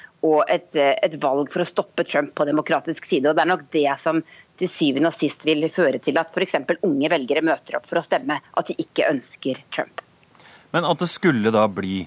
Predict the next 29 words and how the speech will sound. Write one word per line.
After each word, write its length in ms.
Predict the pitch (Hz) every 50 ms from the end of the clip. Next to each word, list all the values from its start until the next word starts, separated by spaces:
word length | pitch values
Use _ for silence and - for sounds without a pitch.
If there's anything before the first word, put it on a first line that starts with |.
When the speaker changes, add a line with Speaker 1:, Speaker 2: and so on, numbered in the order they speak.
| - -
Speaker 2:
Trump 320 | - 92 87 82 - 92
mot 160 | 92 92 -
Clinton, 400 | - - 90 85 - - 104 98
det 160 | 117 139 123
visste 240 | 123 107 - - -
vi 80 | 87 -
for 160 | - 95 -
så 80 | 87 82 76
vidt 180 | 85 - _ - -
fra 80 | 95 90
før. 400 | - 87 85 85 87 92 87 -
Eh, 480 | 104 101 101 104 104 104 107 107 113
nå 480 | 113 117 120 123 131 147 151 160 143 110
i 80 | 151
løpet 240 | 143 131 120 - 131
av 80 | 123 131
de 80 | 123
siste 240 | 131 123 - - 123
ukene 240 | 110 - 139 156 143
så 80 | 151 135
har 80 | 131
vi 80 | 120 120
da 80 | 110
også 160 | 98 - - 95
fått 240 | - 107 - 110
vite 240 | 101 - - 147 156
at 160 | 156 139 117
visepresidentkandidatene 1400 | 117 120 104 90 - - 95 87 - 92 85 90 90 85 - - 95 95 95 90 95 95 92 - - 104 101 98
blir 320 | 95 90 92 92 90